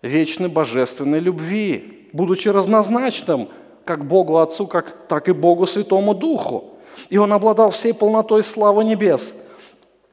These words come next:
Нам, людям, которые мы, ну, живем в ограниченной плоти, да, нам приходится всегда что-то сравнивать, а, с чем-то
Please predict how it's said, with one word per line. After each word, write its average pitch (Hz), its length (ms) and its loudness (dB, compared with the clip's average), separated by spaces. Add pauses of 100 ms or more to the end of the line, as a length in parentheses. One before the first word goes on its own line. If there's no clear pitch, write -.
(240)
Нам, 170 320 2
людям, 180 340 -2
которые 175 360 0
мы, 165 240 0
ну, 156 340 -6
живем 170 420 0
в 131 80 -6
ограниченной 175 640 0
плоти, 196 380 0
да, 175 240 0 (300)
нам 190 160 0
приходится 214 480 -4
всегда 196 400 0 (300)
что-то 214 300 -2
сравнивать, 208 760 0 (180)
а, 151 200 2
с 147 60 -4
чем-то - 420 -2